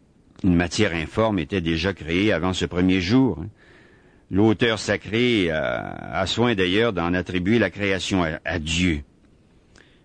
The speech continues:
Puis là, il y a les ténèbres, hein, qui ont précédé logiquement la lumière.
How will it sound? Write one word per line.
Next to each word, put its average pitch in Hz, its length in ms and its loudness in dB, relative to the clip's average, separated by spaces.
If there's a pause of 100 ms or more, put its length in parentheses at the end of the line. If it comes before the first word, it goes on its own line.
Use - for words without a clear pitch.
Puis 131 80 2
là, 202 100 6
il 208 60 2
y 156 60 2
a - 20 4
les 147 140 2
ténèbres, 139 640 2
hein, 107 120 0
qui 113 120 -4
ont 113 100 2
précédé 123 480 2
logiquement 117 480 2
la 117 120 2
lumière. 107 840 0